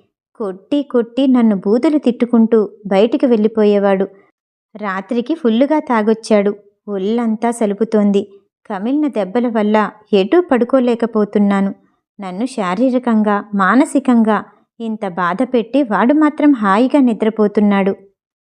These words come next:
అంతెత్తు బాణపొట్ట వేసుకొని వాడే లేకపోతే రోజు ఈ నరకం ఉండదు కదా. నాలుగిళ్లల్లో పనిచేసుకొని నా పిల్లలను సాక్కుంటా,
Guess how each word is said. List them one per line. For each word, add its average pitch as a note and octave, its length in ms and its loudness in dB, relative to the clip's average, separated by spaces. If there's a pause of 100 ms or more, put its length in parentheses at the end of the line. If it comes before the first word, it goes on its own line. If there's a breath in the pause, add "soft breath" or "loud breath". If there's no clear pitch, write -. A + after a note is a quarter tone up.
(140)
అంతెత్తు G#3 600 -6
బాణపొట్ట C4 640 0
వేసుకొని G#3 640 -2 (380)
వాడే F#3+ 340 -6
లేకపోతే B3 640 -4 (480)
రోజు G3+ 320 -4
ఈ E4 80 -2
నరకం B3+ 480 0
ఉండదు B3+ 240 2
కదా. A3+ 360 -2 (600)
నాలుగిళ్లల్లో G#3+ 760 -4
పనిచేసుకొని A#3 1080 -2
నా A3+ 180 0
పిల్లలను A3+ 560 2
సాక్కుంటా, G#3 720 -2